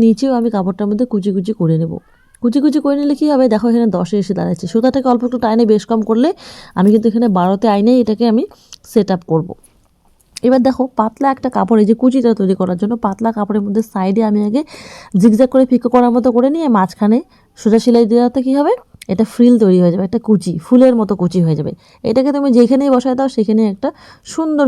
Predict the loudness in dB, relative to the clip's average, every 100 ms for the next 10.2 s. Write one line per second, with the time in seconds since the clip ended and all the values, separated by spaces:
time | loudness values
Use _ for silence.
0 | 0 0 2 0 0 -4 -6 -8 -14 _
1 | -20 _ -10 -8 -8 -10 -14 -20 -20 -16
2 | 0 2 4 2 0 -2 0 0 0 0
3 | 0 0 -2 -2 -2 0 0 0 -2 -2
4 | -2 -2 0 0 -2 -6 -6 -2 0 0
5 | 0 -2 -2 -4 -4 -6 -16 -14 0 4
6 | 4 2 0 -2 -2 -2 -2 -2 -2 0
7 | 0 2 0 0 -4 -6 -6 -4 -2 0
8 | -2 -2 -4 -6 _ _ -18 -4 -2 0
9 | 2 4 2 2 -4 -2 0 0 0 0
10 | -4